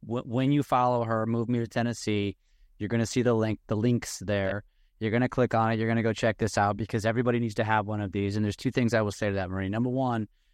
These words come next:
if you have a real estate website on your Instagram page, to me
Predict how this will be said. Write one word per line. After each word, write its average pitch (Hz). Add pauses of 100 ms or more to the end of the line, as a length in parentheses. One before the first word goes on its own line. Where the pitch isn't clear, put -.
(120)
if 117
you 135
have 131
a 135
real 151
estate 156
website 123 (400)
on 127
your 123
Instagram 110
page, 107 (380)
to 135
me 127